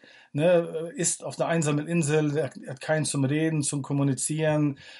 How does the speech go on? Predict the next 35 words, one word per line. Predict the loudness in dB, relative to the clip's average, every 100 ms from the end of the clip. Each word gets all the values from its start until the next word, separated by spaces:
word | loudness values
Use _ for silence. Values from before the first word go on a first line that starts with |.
| -6
keine | 0 2
sozialen | 0 -2 2 4 4 2
Kontakte. | -2 -2 0 0 -2 0 0 -2 -8 -20 _ _
Und, | -2 0 0 0
äh, | 2 4 2
dann | 2 0 0
hat | 0
er, | 0
wie | 2
gesagt, | 4 4 2
diesen | 0 0 0
Ball | 8 10 10 4 -4 -20 -18
sich, | -10 -6 -4 -6 -10
oder | -8 -4 -2
beziehungsweise | -2 0 0 0
gefunden | 0 -2 -2 -2
und | 0 0
sich | 0 -4
ihn | -2 0
als | 0 -2
Gefährten | -6 -4 6 6 6 -2
genommen, | 0 2 2 2
hat | 0 2
er | 2 2 0 -12 -18 -18 _ _ 0
Augen | 4 4 2 2
und, | 2 0 -4
und, | -2 -4 -2
äh, | -2 0 2
Nase | 2 4 4 2 -2
hingemacht, | -2 -2 0 2 2 -2 -4
ja, | 0 0
äh, | -2 -8 -6
aufgezeichnet. | -6 -6 -6 0 0 0 -4 -6 -10 -20 -20 -20 -20 _
Und, | -2 -2 0 0
äh, | 2 4 4 2